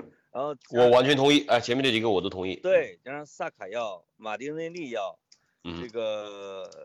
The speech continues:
Speaker 1: 其他的都可以不要。<laughs> 就是说都不是板上钉钉，一定要留下来的。
Speaker 2: 我，我再数一下啊，
Speaker 1: 啊。
Speaker 2: 呃，门将莱诺。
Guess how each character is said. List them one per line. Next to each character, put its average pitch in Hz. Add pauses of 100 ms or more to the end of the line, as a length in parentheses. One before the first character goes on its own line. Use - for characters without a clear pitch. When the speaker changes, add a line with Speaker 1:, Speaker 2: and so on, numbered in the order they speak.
(880)
Speaker 1:
其 -
他 147
的 117 (160)
都 143
可 -
以 98
不 90
要。 90 (920)
<laughs> -
就 139
是 135
说 151
都 190
不 151
是 160
板 98
上 123
钉 123
钉， 131
一 113
定 139
要 117
留 92
下 117
来 95
的。 -
Speaker 2:
我， 120
我 120
再 151
数 104
一 90
下 104
啊， 87 (140)
Speaker 1:
啊。 92
Speaker 2:
呃， 92 (520)
门 117
将 117
莱 104
诺。 123